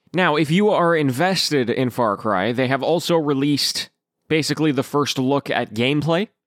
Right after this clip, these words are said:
They've created a fictional island called Yara. It's basically Cuba. And it's the first time they're putting the game in an urban environment. Uh, they've done this interesting thing with, like, new weird weapons,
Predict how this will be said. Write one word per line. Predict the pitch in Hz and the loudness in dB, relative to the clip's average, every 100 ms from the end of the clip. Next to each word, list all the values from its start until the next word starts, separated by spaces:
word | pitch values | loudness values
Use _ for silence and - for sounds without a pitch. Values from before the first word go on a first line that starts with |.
| _ _ - | _ _ -2
They've | 156 165 | 0 0
created | - 185 185 202 190 180 | 0 2 2 2 2 2
a | 170 170 | 2 0
fictional | - 202 - 180 165 147 - | 0 -2 0 0 2 0 0
island | 160 170 170 156 | 0 2 2 -2
called | - 135 113 | -2 -2 0
Yara. | 110 151 165 170 165 _ _ _ | 0 2 2 2 0 _ _ _
It's | - | -4
basically | 135 123 123 120 | -2 -2 -2 -2
Cuba. | 110 - 160 147 143 135 _ _ _ _ _ - | -4 0 0 2 -2 -4 _ _ _ _ _ -6
And | 208 214 | -2 0
it's | 208 | 0
the | 208 | 0
first | 185 202 | -2 0
time | 208 190 | 0 2
they're | 190 180 | 2 2
putting | 185 185 180 | 2 2 2
the | |
game | 156 170 170 | 2 2 2
in | 131 160 | 2 2
an | 156 - | 0 0
urban | 175 190 165 127 - | 2 4 2 0 -2
environment. | 120 123 113 107 143 - _ _ _ _ _ _ | 0 0 0 0 -2 -6 _ _ _ _ _ _
Uh, | 147 147 | -2 0
they've | 151 | 0
done | 165 196 | 2 2
this | 185 | 2
interesting | 190 175 175 185 160 | 2 0 0 0 0
thing | 170 165 | 0 0
with, | 170 127 | 2 0
like, | 135 135 110 | 0 -2 0
new | 123 156 170 | 2 4 4
weird | 165 143 120 135 160 170 156 139 | 4 2 0 2 4 2 2 0
weapons, | 117 139 185 185 196 - | 0 0 2 0 -2 -6